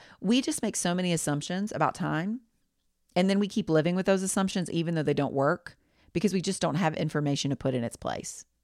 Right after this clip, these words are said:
We're very smart, but we just get into that rhythm that doesn't serve us well. So if you struggle with reverse engineering your time, I want you to get some data. I want you to be able to s-, look at it and say, "Okay,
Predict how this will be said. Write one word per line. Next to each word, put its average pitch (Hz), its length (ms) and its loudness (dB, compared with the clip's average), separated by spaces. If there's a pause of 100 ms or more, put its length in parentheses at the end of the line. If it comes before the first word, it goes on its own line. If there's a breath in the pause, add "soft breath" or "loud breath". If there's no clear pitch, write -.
(140)
We're 196 100 6
very 240 300 2
smart, 175 580 -2 (500)
but 185 140 2
we 185 80 2
just 180 240 -6
get 170 160 2
into 165 220 -4
that 139 200 0
rhythm 147 500 -2
that 151 120 2
doesn't 139 220 0
serve 147 280 -4
us - 160 -6
well. - 340 -4 (760 soft breath)
So 185 180 6
if 175 140 2
you 285 160 4
struggle 196 440 4
with 185 140 2
reverse 160 360 0
engineering 156 480 0
your 143 100 -4
time, 151 320 -4
I 151 40 -2
want 156 200 -4
you 156 60 -4
to - 60 -2
get - 140 -6
some 139 140 -4
data. 131 460 -2
I - 40 -2
want 175 180 -2
you 170 60 -6
to 160 80 -2
be 160 80 0
able 143 140 -2
to 139 60 -4
s-, - 200 -8
look 175 320 0
at 202 160 2
it 160 100 -2
and 143 100 -6
say, 139 400 -2
"Okay, 113 400 -6